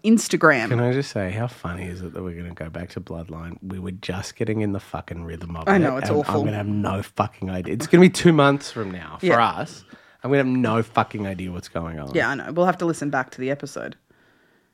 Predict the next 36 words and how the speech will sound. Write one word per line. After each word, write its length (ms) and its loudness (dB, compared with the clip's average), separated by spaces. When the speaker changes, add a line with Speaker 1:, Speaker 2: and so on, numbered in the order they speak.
Speaker 2:
Or 120 0
not. 380 2
Speaker 1:
Yeah, 80 4
Speaker 2:
Just 120 2
Speaker 1:
'cause 80 8
we 80 8
Speaker 2:
like 40 10
Speaker 1:
also 240 10
didn't, 500 0
we 140 6
don't 200 8
help 380 4
with 120 0
the 80 -4
plot 400 2
line 200 6
of 120 0
that 200 6
movie 320 4
at 60 2
all. 320 2
Speaker 2:
Back 420 4
to 220 8
having 360 2
no 220 2
idea. 380 0
Speaker 1:
I've 160 6
got 120 4
the 80 -2
first 280 2
question. 380 -2
It's 140 0
from 200 4
Speaker 2:
Mm-hmm. 80 0
Speaker 1:
Llama 320 6
Female. 680 -2